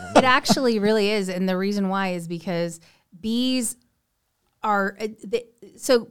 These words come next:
there is this misconception that the queen basically is the hive mind and she tells everybody what to do. She does not.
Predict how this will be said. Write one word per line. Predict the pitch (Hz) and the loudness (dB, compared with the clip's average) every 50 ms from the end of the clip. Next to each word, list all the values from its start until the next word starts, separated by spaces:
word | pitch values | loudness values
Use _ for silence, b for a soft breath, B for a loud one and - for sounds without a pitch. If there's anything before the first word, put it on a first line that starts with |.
| - | -8
there | - - 254 254 269 | 0 2 4 4 4
is | 269 247 | 4 2
this | 240 233 - 240 | 0 -2 -2 0
misconception | 233 226 - - 226 226 226 - 220 226 220 - 220 202 196 185 | -2 0 0 0 0 0 2 2 0 0 0 -2 -2 -2 0 0
that | 190 185 180 - | -2 -2 -4 -6
the | 175 | -12
queen | 170 - - 233 240 247 240 226 214 196 196 | -8 -2 0 2 2 4 2 2 0 0 0
basically | 185 196 185 185 - 202 190 - 190 190 180 175 175 170 175 - - - | 0 0 0 -2 -4 -6 -6 -6 -4 -2 -2 -2 -2 -4 -6 -6 -6 -6
is | 190 185 175 170 | -6 -4 -4 -4
the | 160 180 | -4 -2
hive | 170 214 202 202 196 190 | 0 2 2 2 2 0
mind | 190 180 170 175 175 | 0 -2 -2 -2 -4
and | 175 165 | -4 -4
she | 160 - 190 | -4 -6 -6
tells | 175 - 190 175 170 170 170 170 165 - - - | -6 -4 -4 -4 -4 -6 -6 -8 -10 -14 -14 -12
everybody | - 180 175 170 175 170 170 | -10 -8 -6 -6 -6 -6 -6
what | 170 175 - - | -6 -8 -10 -10
to | - | -8
do. | 175 180 165 156 | -8 -8 -8 -8
She | - - - 277 | -8 -8 -2 2
does | 240 269 269 240 | 4 4 4 4
not. | 240 262 240 208 - - - - | 4 2 2 0 -2 -6 -12 -18